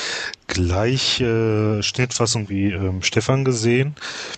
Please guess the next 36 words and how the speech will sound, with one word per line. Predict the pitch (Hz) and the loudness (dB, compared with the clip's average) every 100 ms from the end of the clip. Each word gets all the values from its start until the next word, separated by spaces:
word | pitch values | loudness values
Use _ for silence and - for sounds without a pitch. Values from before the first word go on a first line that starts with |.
| - - - - - | -16 -20 -20 -18 -8
Und | - 107 | 0 0
ich | 98 | 2
muss | 123 | 0
jetzt | 127 113 | 0 2
auch | 104 | 2
sagen, | 104 98 | 2 2
klar, | 98 - 107 | 0 2 2
ich | 101 101 | 2 2
meine, | 98 98 | 2 2
die | 92 95 | 0 0
C | - 117 | 2 2
G | 104 113 | 2 4
I | 101 | 2
sind | 101 | 2
zwar | 104 90 | -2 -2
aufgefallen, | 95 - - 139 131 | -2 -2 -2 0 2
aber | 104 | 0
ich | 110 - | 0 0
fand | 143 | 0
das | 143 - | 0 -2
jetzt | 139 139 | 0 0
irgendwie | 139 - 139 | 0 0 2
halt | 135 - - - | 2 0 -6 -2
gar | 120 165 | 0 2
nicht | 147 | 2
mal | 120 110 | 2 2
so | 117 | 2
als | 113 117 117 | 2 2 0
störend. | - - 135 139 110 95 95 | -2 0 2 2 2 0 0
Also | 98 101 101 101 104 _ _ _ _ _ _ _ _ _ _ _ _ _ _ _ - - | 2 2 2 -2 -8 _ _ _ _ _ _ _ _ _ _ _ _ _ _ _ -20 -14
konnte | - 113 127 | -4 0 2
ich | 127 | 2
eigentlich | 120 117 113 | 2 2 0
mit | 120 110 - 104 | 0 0 -2 0
leben | 95 101 98 | 2 2 0
durchaus. | 82 80 - 80 78 - | -2 -4 -4 -4 -4 -6